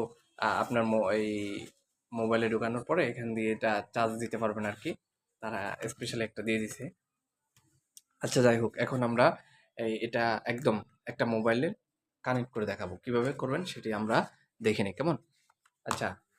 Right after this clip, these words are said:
আমাকে একটু হেল্প করো ইসমাইল। হুম, এই প্রথমে ধরেন আপনার এটা মোবাইল, আমরা একদম নতুন থেকে দেখাচ্ছি। ধরেন আপনার এটা মোবাইল, হ্যাঁ? মোবাইলটা আগে লাগান,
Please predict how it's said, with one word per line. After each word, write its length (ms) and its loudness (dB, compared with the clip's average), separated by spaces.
আমাকে 220 -4
একটু 160 -12
হেল্প 180 0
করো 180 0
ইসমাইল। 320 -2
হুম, 140 -10
এই 100 0
প্রথমে 300 -2
ধরেন 300 2
আপনার 260 -2
এটা 160 -4
মোবাইল, 240 -4
আমরা 240 -2
একদম 200 -4
নতুন 220 0
থেকে 140 -4
দেখাচ্ছি। 380 -8
ধরেন 260 -2
আপনার 180 0
এটা 220 0
মোবাইল, 280 -4
হ্যাঁ? 160 -4
মোবাইলটা 360 4
আগে 180 6
লাগান, 260 4